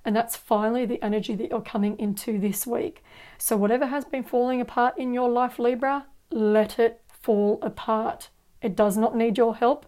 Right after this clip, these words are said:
because you know what? It cannot be repaired and it cannot be fixed either. Certain things are unforgivable and certain things are not meant to be repaired. There is a sense here of you guys letting go of the control,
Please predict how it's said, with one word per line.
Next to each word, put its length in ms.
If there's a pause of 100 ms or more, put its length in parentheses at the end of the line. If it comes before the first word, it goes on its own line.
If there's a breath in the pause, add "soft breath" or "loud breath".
because 260
you 60
know 120
what? 220
It 160
cannot 400
be 160
repaired 540 (260 loud breath)
and 100
it 120
cannot 480
be 100
fixed 500
either. 420 (500 loud breath)
Certain 360
things 400
are 220
unforgivable 960 (280 loud breath)
and 120
certain 280
things 420 (120)
are 460 (200 soft breath)
not 420
meant 300
to 100
be 200
repaired. 640 (1000 loud breath)
There 120
is 100
a 40
sense 340
here 280
of 320 (140)
you 220
guys 360
letting 460
go 400 (140)
of 220
the 100
control, 720